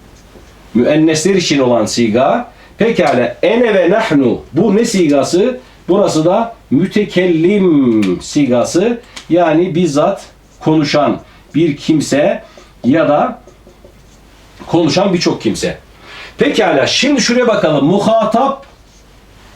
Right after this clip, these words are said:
muhatap. Fark ne? Muhatap ama müzekker. Muhataba ama müennes. O zaman burası muhataplar bölümü şu ikisi. Şu ikisi ise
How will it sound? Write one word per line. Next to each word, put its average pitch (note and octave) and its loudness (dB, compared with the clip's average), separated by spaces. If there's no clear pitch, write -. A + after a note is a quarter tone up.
muhatap. F3 0
Fark C#4 0
ne? B3+ 0
Muhatap A3+ 2
ama C#4 2
müzekker. A3+ 0
Muhataba A3+ 0
ama B3 0
müennes. D#3 0
O F#3+ 0
zaman G3 0
burası F3 0
muhataplar E3+ 0
bölümü B3+ 2
şu B3 -2
ikisi. B3 0
Şu - -4
ikisi A#3 -2
ise A#3+ -2